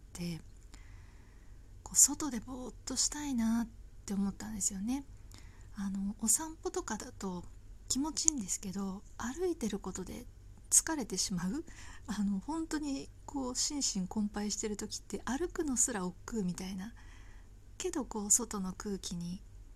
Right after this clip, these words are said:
触れたいってなった時に、あの、不幸なことに私はあの、ち-、ち-、小さいお部屋に住んでるので、ま、えっと、ベランダがもう激狭なんですね。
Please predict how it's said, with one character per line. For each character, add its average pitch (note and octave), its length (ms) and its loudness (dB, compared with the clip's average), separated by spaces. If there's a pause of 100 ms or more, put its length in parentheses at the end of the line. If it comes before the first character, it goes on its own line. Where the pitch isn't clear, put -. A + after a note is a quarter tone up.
(400)
触 G#3 180 2
れ G#3+ 80 2
た A3+ 200 0
い G3+ 80 2
っ F3 40 -2
て - 220 -4
な F#3+ 120 2
っ - 40 -4
た F#3 100 -8
時 F#3+ 280 -8
に、 F#3 260 0 (880)
あ G#3 200 2
の、 G3+ 400 8 (880)
不 - 100 -10
幸 D4 180 4
な G#3+ 100 6
こ G#3 120 0
と G3+ 100 -2
に F3+ 260 2
私 A#3 520 2
は A3 320 2
あ G3+ 40 0
の、 G#3 380 0
ち-、 D#4 340 2
ち-、 D4 300 2 (260)
小 D4 240 4
さ C#4+ 160 4
い G#3+ 140 2
お G#3 60 0
部 A3 100 0
屋 G3+ 120 2
に F#3+ 100 4
住 A3 180 4
ん F#3+ 60 6
で F#3+ 80 2
る F#3 100 2
の E3+ 80 0
で、 F3 100 0
ま、 C4 280 4 (460)
え G#3 60 2
っ F#3+ 40 -4
と、 F#3 560 0 (400)
ベ G#3+ 120 6
ラ D#4 140 2
ン E4+ 140 -2
ダ E4 100 4
が D4 160 2
も B3+ 360 2 (560)
う - 20 -4
激 G3+ 280 4
狭 D4+ 300 6
な C#4+ 140 4
ん G3 40 4
で F#3 80 0
す - 160 4
ね。 A3+ 160 2